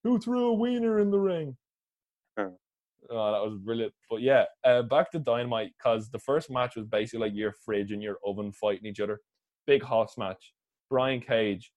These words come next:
Speaker 1: defending his F T W title against Will Hobbs. S-, so good. They just beat the, like, two units going after each other. Will Hobbs is a future A E W world champion.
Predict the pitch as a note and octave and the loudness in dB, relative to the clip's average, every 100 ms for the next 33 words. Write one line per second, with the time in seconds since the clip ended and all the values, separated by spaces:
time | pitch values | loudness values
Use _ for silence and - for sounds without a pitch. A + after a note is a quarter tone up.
0 | _ - A#2 A2 G#2+ G2+ A2 B2 - A2 | _ -6 -2 -2 -4 -4 -2 -4 -4 -4
1 | A2 G#2+ G2 G#2 G#2 G#2 G#2+ G2+ F#2 A2 | -4 -4 -2 0 0 0 -4 -6 -6 -2
2 | G#2 G#2 F#2+ E2+ _ _ _ _ _ _ | -2 0 -2 -4 _ _ _ _ _ _
3 | _ _ _ _ - - - - G#2 G2 | _ _ _ _ -20 -18 -14 -8 -6 -6
4 | G2+ G2+ G2 G#2 A2+ - G2+ G#2 G#2 G2+ | -6 -6 -6 -8 -8 -8 -8 -8 -12 -8
5 | G#2 - - C#3 B2 G#2+ - _ _ _ | -8 -10 -8 -2 -2 -2 -8 _ _ _
6 | _ C#3 A#2+ B2 A#2 G2+ - - - A2 | _ -6 -2 0 -2 -8 -14 -12 -2 -2
7 | A2 G#2+ G#2 A2 G#2 G#2 G2+ C3 C3+ C3+ | 0 -2 -4 -4 -4 -2 0 0 2 0
8 | C3+ A2+ A2 G#2+ A2 G#2 G2+ G2 G2+ G2+ | -2 -8 -6 -6 -2 -2 -2 -6 -6 -6
9 | G2 - A2+ A2+ A2 | -6 -6 -6 -6 -10